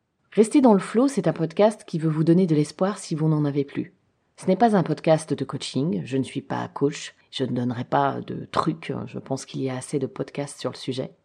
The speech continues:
Ce n'est pas un podcast de psy, je ne suis pas psy. Non, non, c'est juste, euh,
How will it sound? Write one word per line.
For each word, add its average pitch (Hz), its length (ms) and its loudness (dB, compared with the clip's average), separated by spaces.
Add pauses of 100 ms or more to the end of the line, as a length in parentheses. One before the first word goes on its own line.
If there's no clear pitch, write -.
(180)
Ce - 140 -6
n'est 165 80 6
pas 208 140 6
un 196 100 4
podcast 165 540 0
de 139 100 -2
psy, - 340 -8 (420)
je 135 100 -4
ne 131 60 -4
suis - 120 -6
pas 123 160 -6
psy. - 320 -10 (420)
Non, 165 280 2 (640)
non, 208 160 4
c'est 254 160 0
juste, 247 320 -4
euh, 190 280 4